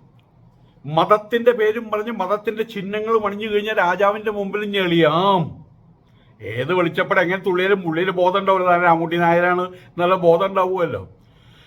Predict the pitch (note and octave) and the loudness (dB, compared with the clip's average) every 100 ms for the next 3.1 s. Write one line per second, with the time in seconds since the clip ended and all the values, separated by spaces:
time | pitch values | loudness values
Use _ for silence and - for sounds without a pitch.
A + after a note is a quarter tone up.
0 | - - F3 G3 F#3+ E3+ F#3 G3+ G#3+ A3 | -6 0 0 2 4 4 4 2 2 0
1 | G#3+ G3+ G3+ F3+ F3+ F#3+ A3+ G#3 F3+ F3 | 0 0 -2 0 0 0 0 2 0 0
2 | F#3 D#3+ D3+ D3+ F3 G3+ G3+ F#3 G3 D3+ | 0 0 4 4 6 4 4 0 -2 -4